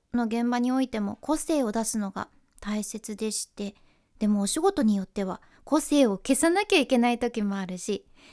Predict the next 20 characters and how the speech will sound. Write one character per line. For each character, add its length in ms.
で 120
も 100
完 300
全 160
に 120
消 160
す 140
と 140
自 160
分 320
が 120
す 160
る 120
意 120
味 160
が 120
な 180
く 160
な 180
る 280